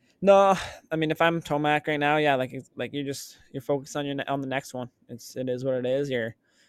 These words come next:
you're ninth in points after one round. It is what it is. It's go, go get a fifth this weekend. Go get a podium the next weekend, and then by,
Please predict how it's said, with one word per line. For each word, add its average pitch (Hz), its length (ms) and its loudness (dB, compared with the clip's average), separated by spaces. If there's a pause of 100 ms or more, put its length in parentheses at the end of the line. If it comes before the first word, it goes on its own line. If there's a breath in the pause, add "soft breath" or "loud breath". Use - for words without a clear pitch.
(360)
you're 143 120 -2
ninth 151 280 2
in 143 80 -8
points 135 460 -6
after 131 220 -4
one 127 200 -4
round. 120 340 -6
It 131 100 -10
is 123 140 -8
what 120 140 -4
it 117 100 -6
is. 117 300 -8 (100)
It's - 480 -18 (400)
go, 131 400 2
go 147 140 0
get 139 120 0
a 131 40 -6
fifth 143 240 0
this - 180 -4
weekend. 127 500 -6 (220)
Go 139 140 -2
get 135 120 -2
a 127 40 -6
podium 135 360 -2
the 123 60 -8
next 123 260 -6
weekend, 139 360 -4
and 123 80 -6
then 120 260 -6
by, 120 320 -4